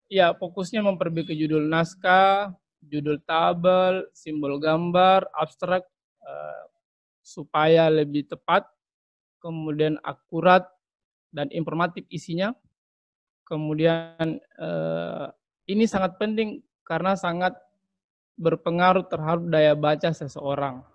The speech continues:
Jadi semakin menggreget dari judul sebuah naskah itu semakin bagus. Semakin bagus penataan tabel kita, itu semakin bagus.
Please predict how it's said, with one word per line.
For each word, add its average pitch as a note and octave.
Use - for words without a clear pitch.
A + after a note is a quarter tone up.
Jadi D3+
semakin D#3
menggreget E3
dari E3+
judul E3+
sebuah E3
naskah D#3
itu E3
semakin C#3
bagus. C#3+
Semakin E3
bagus F3
penataan D#3+
tabel D#3+
kita, E3
itu D#3+
semakin D3
bagus. C#3